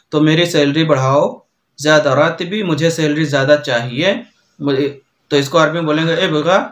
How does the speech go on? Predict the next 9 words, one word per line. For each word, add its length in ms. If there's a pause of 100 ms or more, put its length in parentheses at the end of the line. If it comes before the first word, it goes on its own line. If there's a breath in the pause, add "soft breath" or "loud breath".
(140)
रातिब 440
ज़्यादा", 420 (340)
मुझे 200
सैलरी 300
ज़्यादा 300
चाहिए, 380 (420 loud breath)
"ए 100
बगा 240
रातिब 460